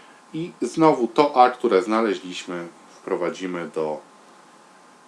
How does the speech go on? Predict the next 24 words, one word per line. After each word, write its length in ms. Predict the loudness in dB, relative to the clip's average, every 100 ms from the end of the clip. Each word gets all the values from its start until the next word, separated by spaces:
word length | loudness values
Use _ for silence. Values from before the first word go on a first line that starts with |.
| -20 -20 -20 -20 -4
e, 260 | 2 4 6
tej 180 | 6 6
postaci 440 | 4 2 2 0
wzoru, 420 | 0 2 4 2 -2
gdzie, 400 | -8 -2 0 0
e, 60 | -4 -8 -12 -10 -8 -4
ono 200 | -4 -2
nam 240 | -4 -6
najbardziej 400 | -4 -2 -2 -4
to 100 | -8
uprości, 460 | -2 0 2 0 -4
czyli 220 | -4 -4
tutaj 240 | -2 0
już 140 | -2 -2
to 220 | -2 0
a 100 | 0
znika 420 | 0 -4 -4 -8 -6
i 40 |
pojawia 380 | -2 0 0 -2
się 120 | -8
w 40 |
tym 180 | -12 -10
miejscu 380 | -8 -10 -12 -10
minus 540 | -6 -4 -4 -8 -12